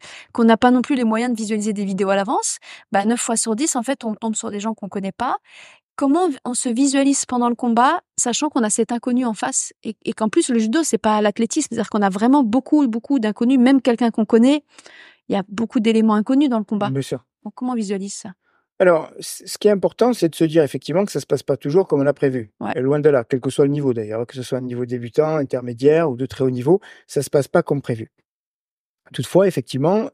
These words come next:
Speaker 2: s-, dans le haut niveau, si je prends cet exemple-là, il y a des adversaires qui ont des, des, des, des, des schémas, on va dire,
Speaker 1: Ouais.
Speaker 2: technico-tactiques, euh, des morphologies spécifiques, et on peut se préparer parce qu'on a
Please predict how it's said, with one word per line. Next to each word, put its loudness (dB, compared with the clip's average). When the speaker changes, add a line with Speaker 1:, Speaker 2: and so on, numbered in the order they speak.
Speaker 2:
s-, -16
dans 2
le 4
haut 4
niveau, -2
si -12
je -4
prends -6
cet -6
exemple-là, -2
il -10
y 2
a 4
des -2
adversaires -2
qui -12
ont -8
des, -10
des, -10
des, -8
des, -8
des -10
schémas, 2
on 2
va 2
dire, -2
Speaker 1:
Ouais. 0
Speaker 2:
technico-tactiques, -2
euh, -2
des -4
morphologies -2
spécifiques, -6
et -6
on -6
peut 2
se -2
préparer 2
parce -6
qu'on -2
a -4